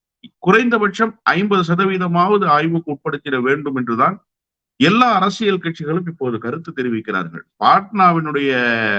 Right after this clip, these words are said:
கூட்டத்தில் தேஜஸ்வி அவர்களை வைத்துக்கொண்டு ராகுல் காந்தி பேசிய செய்தி என்பது முக்கியத்துவம் வாய்ந்த செய்தியாக இருக்கிறது. எந்த இடத்திலும் பாரதிய ஜனதா கட்சி வெற்றி பெறுவதற்கான சாத்தியக்கூறுகளே இல்லை. ஆனாலும் பாரதிய ஜனதா கட்சி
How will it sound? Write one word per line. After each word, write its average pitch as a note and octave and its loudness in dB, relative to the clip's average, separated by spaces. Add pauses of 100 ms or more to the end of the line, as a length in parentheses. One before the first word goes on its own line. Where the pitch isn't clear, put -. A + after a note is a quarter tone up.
(180)
கூட்டத்தில் B2+ -2
தேஜஸ்வி A3+ 0
அவர்களை E3+ 0
வைத்துக்கொண்டு E3 0
ராகுல் A3 4
காந்தி E3+ 0
பேசிய C#3+ -6
செய்தி D3+ -4
என்பது C#3 -4
முக்கியத்துவம் C#3+ -4
வாய்ந்த B2+ -2
செய்தியாக A#2+ -2
இருக்கிறது. F#2 -4 (340)
எந்த F#3 2
இடத்திலும் F3 2
பாரதிய D#3+ 2
ஜனதா C#3 -2
கட்சி E3 -6 (500)
வெற்றி E3 0
பெறுவதற்கான E3+ 2 (100)
சாத்தியக்கூறுகளே C#3+ -2
இல்லை. A2 -2 (180)
ஆனாலும் D#3 4
பாரதிய D3+ 2
ஜனதா B2+ -2
கட்சி B2 -6